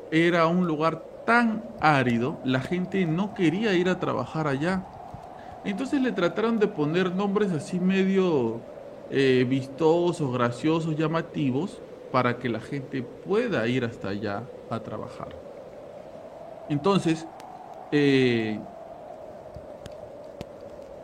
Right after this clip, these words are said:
al parecer, porque es solamente una aproximación, trabajan alrededor de mil quinientas personas ahí y,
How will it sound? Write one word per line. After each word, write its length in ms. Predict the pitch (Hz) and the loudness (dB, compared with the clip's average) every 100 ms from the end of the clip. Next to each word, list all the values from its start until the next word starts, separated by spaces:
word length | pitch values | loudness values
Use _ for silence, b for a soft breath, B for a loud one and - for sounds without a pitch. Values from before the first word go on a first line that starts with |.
| - | 4
al 280 | 156 160 156 | 8 10 8
parecer, 720 | 165 156 156 143 226 226 277 - - - - - - - | 8 8 6 6 6 6 2 -10 -14 -16 -14 -16 -16 -8
porque 260 | 131 - 147 | -6 -4 -4
es 60 | |
solamente 420 | 160 160 160 160 | -2 -2 0 -2
una 120 | 170 170 | -2 -2
aproximación, 760 | 170 156 170 147 135 170 175 - - - - - | -2 -2 -2 -2 2 2 2 -6 -14 -14 -16 -2
trabajan 460 | 139 143 156 180 170 | 4 6 6 2 0
alrededor 520 | 151 143 127 147 156 | 2 4 6 6 6
de 100 | 156 | 4
mil 260 | 151 202 196 | 4 0 0
quinientas 420 | 196 208 196 190 | 0 0 0 0
personas 500 | 202 185 202 208 214 | 0 0 0 0 2
ahí 260 | 208 233 - - - - - - - - - - - | 2 2 -2 -14 -16 -16 -16 -14 -14 -16 -16 -16 2
y, 320 | 262 277 269 | 4 4 2